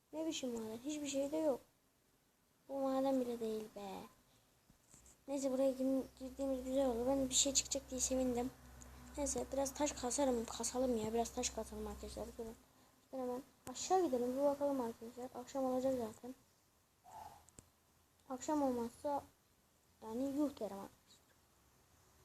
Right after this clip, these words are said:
Hemen gidelim arkadaşlar aşağı doğru. Hadi bakayım. İnşallah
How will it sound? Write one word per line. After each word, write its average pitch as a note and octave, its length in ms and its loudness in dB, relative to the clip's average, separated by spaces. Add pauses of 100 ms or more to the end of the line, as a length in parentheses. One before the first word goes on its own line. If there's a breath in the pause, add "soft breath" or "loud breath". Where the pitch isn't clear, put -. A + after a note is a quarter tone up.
(680)
Hemen B3+ 280 0
gidelim B3 320 2
arkadaşlar A3 460 -4
aşağı G#3+ 360 -12
doğru. A3 300 -8 (480)
Hadi - 180 -18
bakayım. - 420 -16 (2500)
İnşallah - 340 -6